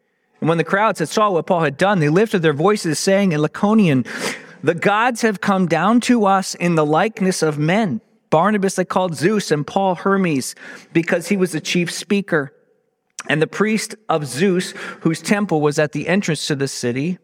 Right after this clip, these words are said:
brought oxen and garlands to the gates and wanted to offer sacrifices with the crowds. But when the apostles Barnabas and Saul heard of it, they tore their garments, rushing into the crowd, crying out,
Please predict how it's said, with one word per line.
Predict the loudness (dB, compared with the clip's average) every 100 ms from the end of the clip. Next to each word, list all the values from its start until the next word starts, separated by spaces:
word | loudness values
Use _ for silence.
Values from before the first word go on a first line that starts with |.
| -2
brought | 0 0 0
oxen | 0 0 -4 -2 0 0 2
and | 2 4
garlands | 2 2 0 -2 -2 -4
to | -4
the | -2
gates | -2 -2 -6 -4
and | 0 2
wanted | 2 0
to | -2 0
offer | 0 0 -2
sacrifices | 0 -2 -2 -4 -2 -2 -2 -2
with | -2 -2
the | -4
crowds. | -2 0 0 -4 -10 -18 _ -20 -20 _ _ _ _ _ -4
But | -2
when | 0 0 2
the | 0
apostles | 0 -2 -2 -4 -4
Barnabas | 0 0 0 -2 -4
and | -4
Saul | 0 0
heard | 0 -2
of | 0
it, | -2 0
they | -2
tore | -2 -2 0
their | 0
garments, | 0 0 2 2 -2 -8
rushing | -2 0 0 -2 -2 -2
into | -2 -4
the | -4
crowd, | -4 0 0 0
crying | -2 0 2 2 2
out, | 0 -2 -6